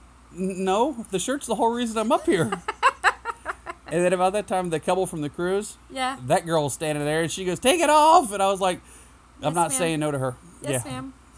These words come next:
Speaker 2: <laughs>
Speaker 1: I do whatever the hell she wants. She's gorgeous, and she's lot-, she's just fucking crazy. They're fun.
Speaker 2: They're fun. They're awesome.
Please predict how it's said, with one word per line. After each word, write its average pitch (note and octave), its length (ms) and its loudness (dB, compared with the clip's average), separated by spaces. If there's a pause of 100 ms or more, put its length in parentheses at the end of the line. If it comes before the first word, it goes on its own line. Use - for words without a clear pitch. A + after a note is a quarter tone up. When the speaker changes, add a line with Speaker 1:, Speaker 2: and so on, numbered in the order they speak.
Speaker 2:
<laughs> F#4+ 420 -10
Speaker 1:
I E3 80 -2
do E3+ 160 0
whatever D#3 240 0
the D3+ 80 -2
hell D3 140 0
she C#3+ 160 -8
wants. B2+ 400 -8
She's D#3 200 -8
gorgeous, C3 520 -6
and B2+ 100 -12
she's B2+ 240 -10 (420)
lot-, A#2+ 300 -2
she's D3 260 -12
just B2 200 -10
fucking G2+ 260 -10
crazy. G2+ 300 -12
They're A2 140 -10
fun. F#2 280 -12 (160)
Speaker 2:
They're B3+ 140 -16
fun. A#3 500 -10 (200)
They're B3+ 160 -16
awesome. A#3 480 -14